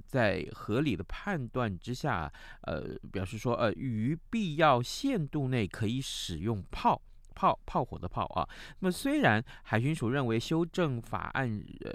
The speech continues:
这个符合执法实际的需要，但对于修正案授权海巡署长具有炮-，用炮权这件事情，台大法律系的教授姜黄池他是质疑的。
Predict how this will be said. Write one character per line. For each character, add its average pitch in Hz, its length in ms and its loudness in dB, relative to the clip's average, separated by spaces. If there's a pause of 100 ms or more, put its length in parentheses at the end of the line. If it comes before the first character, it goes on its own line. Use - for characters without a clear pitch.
这 110 100 -8
个 85 240 -4
符 139 200 -2
合 110 300 2
执 127 320 0
法 113 320 -4
实 - 340 -4
际 156 200 -4
的 104 80 -2
需 160 200 -4
要， 160 140 4 (220)
但 143 180 4
对 151 160 0
于 117 160 2
修 160 240 2
正 156 160 0
案 135 220 2 (240)
授 311 280 4
权 117 300 2 (160)
海 98 320 0
巡 120 300 -2
署 123 240 -2
长 90 300 0
具 147 200 -2
有 82 240 2 (240)
炮-， - 220 -6
用 214 220 4
炮 202 300 2
权 98 280 -2
这 120 120 -2
件 104 140 0
事 107 140 -6
情， 82 220 -4 (360)
台 113 160 2
大 127 200 4
法 92 260 -6
律 127 180 0
系 117 180 -4
的 90 80 -4
教 139 260 2
授 110 220 0 (180)
姜 165 280 0
黄 107 340 -2
池 85 360 -6
他 - 160 -4
是 98 140 -6
质 82 300 -6
疑 87 200 -6
的。 104 140 2